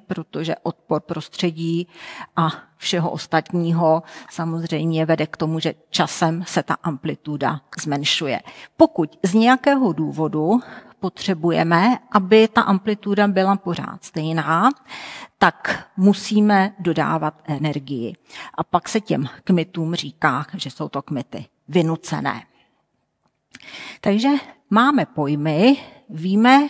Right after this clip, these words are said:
jak vypadá rovnice a teď si budem počítat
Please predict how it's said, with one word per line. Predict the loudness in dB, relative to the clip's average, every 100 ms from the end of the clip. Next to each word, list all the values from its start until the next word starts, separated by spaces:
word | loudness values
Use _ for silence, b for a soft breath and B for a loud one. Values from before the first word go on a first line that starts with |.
| -4 -2
jak | 0 2
vypadá | 2 0 0 2 0 -2 -12 _ -6
rovnice | -4 -2 -2 -4 -4 2 6 6 4 B B B B 2
a | 2 2 -2
teď | -4 -4
si | 0 2 2 -2 -18 _ -12
budem | -2 2 4 4 0 -2 -12 -16 -8
počítat | -6 -4 -2 -2